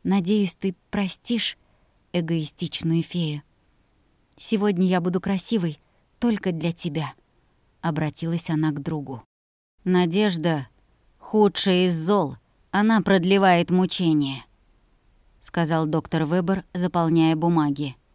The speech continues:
Когда Ницше плакал. Ирвин Ялом. Подумайте над этой фразой, Эльмира.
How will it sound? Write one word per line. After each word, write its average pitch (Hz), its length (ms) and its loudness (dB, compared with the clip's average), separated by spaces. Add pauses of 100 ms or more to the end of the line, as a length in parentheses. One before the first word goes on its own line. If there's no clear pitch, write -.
(640)
Когда 185 400 2
Ницше 208 480 2
плакал. 160 540 0 (480)
Ирвин 185 380 2
Ялом. 147 560 0 (600)
Подумайте 180 720 4
над 170 200 6
этой 170 220 2
фразой, 156 460 2
Эльмира. 156 500 2